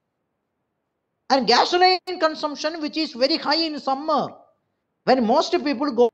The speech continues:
on vacation. So during a particular season, we can see an upward movement in the time series data. But whenever the season is over,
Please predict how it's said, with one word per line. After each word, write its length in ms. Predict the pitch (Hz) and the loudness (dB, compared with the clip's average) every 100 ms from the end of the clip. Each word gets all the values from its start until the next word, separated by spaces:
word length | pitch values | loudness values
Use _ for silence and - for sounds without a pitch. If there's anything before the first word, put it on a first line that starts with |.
| - | -2
on 260 | 240 262 220 | -2 -2 -2
vacation. 460 | 185 - - - _ _ _ _ _ _ _ _ _ _ _ _ _ - | -6 -8 -10 -10 _ _ _ _ _ _ _ _ _ _ _ _ _ -10
So 120 | - 285 | -4 -2
during 320 | 240 349 403 | 0 0 2
a 40 | 381 | 2
particular 520 | 285 285 359 330 277 | 2 0 2 4 4
season, 680 | - 175 147 - 123 156 240 _ _ _ _ _ _ _ _ _ _ _ | 0 -8 -8 -8 -8 -8 -16 _ _ _ _ _ _ _ _ _ _ _
we 80 | 180 | 0
can 240 | 208 262 247 | 4 4 2
see 720 | - - 285 285 294 - - | -2 0 2 2 0 -6 -4
an 100 | 196 | 0
upward 560 | 202 196 220 330 392 381 | 0 0 2 6 6 6
movement 320 | 339 294 254 | 4 2 0
in 100 | 214 | 0
the 120 | 190 | -4
time 320 | 196 151 135 123 | -2 -4 -4 -8
series 340 | 131 120 117 | -12 -10 -12
data. 360 | - 78 - - - _ _ _ _ _ _ _ _ - | -14 -18 -18 -20 -20 _ _ _ _ _ _ _ _ -4
But 160 | 156 | -2
whenever 280 | 165 214 269 | -2 0 0
the 200 | 240 220 - | 0 -2 -4
season 260 | 277 285 | -6 -2
is 160 | 262 185 | -4 0
over, 320 | 208 202 | 0 0